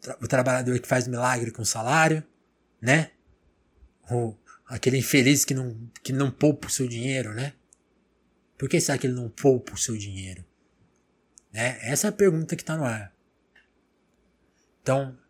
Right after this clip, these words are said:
até no texto eu falei assim, são ma-, tem a frase, tem uma, uma frase, né, do "Seja marginal, seja herói".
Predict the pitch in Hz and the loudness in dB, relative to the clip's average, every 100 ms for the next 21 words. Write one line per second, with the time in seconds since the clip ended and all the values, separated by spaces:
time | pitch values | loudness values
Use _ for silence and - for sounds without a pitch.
0 | _ _ - 113 160 185 170 175 160 - | _ _ -10 -4 2 2 4 4 4 4
1 | 151 135 120 139 135 139 135 - - _ | 2 2 -2 -4 -6 -4 -4 -4 -8 _
2 | _ - 143 - 139 139 123 135 135 127 | _ -2 -2 2 2 2 0 -4 -4 -8
3 | 110 110 - - 131 147 123 113 123 120 | -12 -16 -14 -8 -4 -2 -4 -6 -10 -10
4 | 107 104 98 92 90 _ _ _ _ _ | -12 -12 -14 -16 -20 _ _ _ _ _
5 | _ _ - - 139 139 139 139 131 127 | _ _ -12 -4 0 0 2 2 0 -2
6 | 120 135 120 117 110 104 98 | 0 0 0 -2 -4 -6 -10